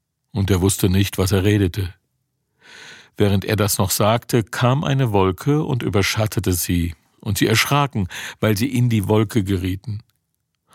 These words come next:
Und eine Stimme kam aus der Wolke, die sprach: „Dieser ist mein geliebter Sohn, auf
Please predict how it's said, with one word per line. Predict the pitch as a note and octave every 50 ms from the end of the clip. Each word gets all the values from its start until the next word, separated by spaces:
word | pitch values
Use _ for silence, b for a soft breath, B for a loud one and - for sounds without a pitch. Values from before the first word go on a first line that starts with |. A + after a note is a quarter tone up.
| B B B B
Und | B A#2 A#2
eine | - - C#3+ C3+
Stimme | - - - D3+ E3 G3 G#3
kam | - - - - C#3 D3 E3 F3 G3
aus | - D#3+ C#3+ -
der | - B2+ A2 F#2
Wolke, | G2+ G2+ A2+ C3+ C3 - - D3+
die | C3+ B2+ B2
sprach: | - - - - - F#2+ G2+ A2 A#2+ B2 - - - - _ _ _ _ _ _ _ _ _ _ _ _ _ _ _ _ _
„Dieser | _ A2+ A#2 B2 C3 C3+ C3+ D3+ D3+ D#3
ist | - A#2+ C3 A#2+ - - -
mein | B2+ A2+ A2 G#2+ G2 F#2+
geliebter | F2+ F#2+ F2+ E2+ F#2+ A2 B2+ B2 _ - C#3 B2 A2+
Sohn, | G#2 A2 G#2 G2+ F#2+ F2 E2 D#2 -
auf | - F#2+ A2 A#2+ A#2 - -